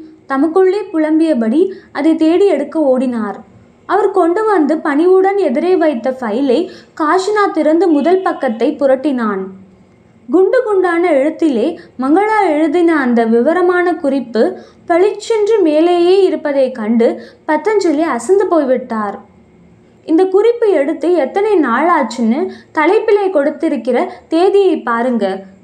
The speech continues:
காரமாக manager கேட்டபோது பதஞ்சலி நந்தகோபாலை பரிதாபமாக பார்த்தார்.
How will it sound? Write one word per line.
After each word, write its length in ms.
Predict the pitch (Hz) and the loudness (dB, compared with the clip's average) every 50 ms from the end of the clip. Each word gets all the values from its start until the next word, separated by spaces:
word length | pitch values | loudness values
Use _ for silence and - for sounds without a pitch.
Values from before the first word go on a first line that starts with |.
| - - | -6 -2
காரமாக 600 | 302 294 330 381 440 440 415 381 330 262 240 226 233 269 359 381 | 0 0 2 2 2 2 0 0 0 0 -2 -2 -2 -2 0 0
manager 560 | 320 269 262 302 349 381 330 339 359 320 - - | 0 0 0 2 2 2 2 2 0 0 -2 -2
கேட்டபோது 760 | 247 254 269 262 - 349 262 233 220 202 196 247 370 381 - - - - _ - | -2 -2 -2 0 0 0 2 2 0 0 0 0 -2 -2 -4 -8 -16 -18 _ -4
பதஞ்சலி 560 | - 214 - 381 415 427 370 381 359 330 381 403 | -4 -2 0 0 0 2 2 4 4 4 4 2
நந்தகோபாலை 800 | 381 320 254 269 349 370 370 381 349 370 330 277 240 220 226 277 330 - | 2 0 0 0 0 0 0 0 0 -2 -2 -6 -4 -2 -2 -2 -2 -2
பரிதாபமாக 840 | - 254 233 294 311 359 381 370 339 302 294 254 233 208 220 226 320 | -2 -2 0 2 2 2 2 2 2 0 -2 -4 -4 -4 -2 -2 -4
பார்த்தார். 600 | 320 - 285 247 226 226 - - 214 208 190 180 | -2 -2 -2 -2 -4 -4 -6 -6 -4 -4 -4 -6